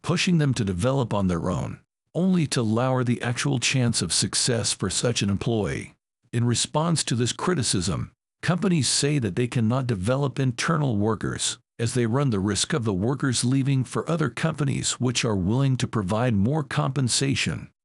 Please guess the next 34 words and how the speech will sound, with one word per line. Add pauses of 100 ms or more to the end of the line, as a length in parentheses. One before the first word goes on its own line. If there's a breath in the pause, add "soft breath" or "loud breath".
(220)
Six
point
two
four
Promote
career
succession
planning. (340)
Unlike
larger
enterprises, (200)
the
majority
of
small
to
medium
enterprises
do
not
have
a
succession
plan. (380)
Seeing
as
the
baby
boomer
generation
are
preparing
to
retire,